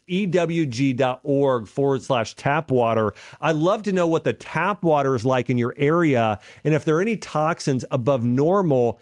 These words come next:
in your area. I shared what's high in my city, Nashville, Tennessee, but I'd love to hear from you. I'd also love to hear from you, uh, your thoughts on some of your favorite things in order to help energize your water, or if you have any brands that you like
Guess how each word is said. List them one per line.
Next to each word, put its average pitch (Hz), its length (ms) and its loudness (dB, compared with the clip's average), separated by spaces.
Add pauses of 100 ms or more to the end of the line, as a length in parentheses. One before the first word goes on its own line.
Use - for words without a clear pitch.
(140)
in 139 180 0
your 175 240 2
area. 120 400 0
I 156 200 0
shared 170 340 0
what's 143 220 -2
high 139 280 0
in 131 160 0
my 135 200 0
city, 123 500 0 (320)
Nashville, 135 460 0
Tennessee, 139 480 0
but 127 140 2
I'd 113 100 0
love 139 200 0
to 143 100 -2
hear 135 180 -2
from 127 160 -6
you. 147 160 0
I'd 135 80 0
also 202 320 -2
love 143 220 -2
to 135 80 -2
hear 131 160 -2
from 127 180 -4
you, 123 320 0 (440)
uh, 131 200 2
your 170 280 2
thoughts 143 420 0
on 135 420 0 (220)
some 170 240 -2
of 135 100 0
your 156 300 2
favorite 143 480 0
things 139 400 0
in 131 80 0
order 139 460 0
to 127 460 -2 (200)
help 135 400 -2
energize 143 680 0
your 139 120 2
water, 131 360 2
or 117 120 2
if 110 120 -6
you 156 180 2
have 135 240 0
any 135 220 0
brands 127 480 -2
that 123 100 -4
you 139 200 0
like 127 380 0